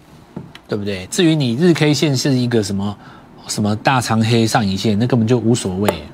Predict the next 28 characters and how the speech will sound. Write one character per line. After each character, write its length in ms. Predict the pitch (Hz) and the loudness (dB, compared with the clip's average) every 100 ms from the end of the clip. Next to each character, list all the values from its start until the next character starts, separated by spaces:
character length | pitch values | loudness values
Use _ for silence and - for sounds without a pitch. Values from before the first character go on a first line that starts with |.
| - - - - - - - | -20 -20 -14 -14 -14 -16 0
我 100 | 156 | 4
已 40 | 165 | 6
经 140 | 208 | 4
讲 180 | 160 117 | 4 2
过 120 | 147 | 2
很 120 | 110 | 0
多 180 | 104 113 | 0 -2
次 240 | - 117 90 | 0 -2 -2
了 100 | 82 | -6
啊， 180 | - - - - | -10 -12 -12 -2
你 100 | 120 | 0
看 160 | 175 | 2
像 200 | 151 160 | 2 2
荣 180 | 127 151 | 2 2
运 100 | 143 | 2
这 120 | 143 | 2
一 40 | 131 | 2
根 160 | 127 | 2
就 80 | 131 | 2
是 60 | 127 | 2
大 180 | 139 | 0
长 180 | 113 107 | 0 -2
黑 180 | 104 113 | -2 0
带 160 | 120 110 | 2 2
上 180 | 127 92 | 0 -2
影 120 | 85 | -4
线 220 | 104 80 | -6 -6
啊， 160 | 87 | -10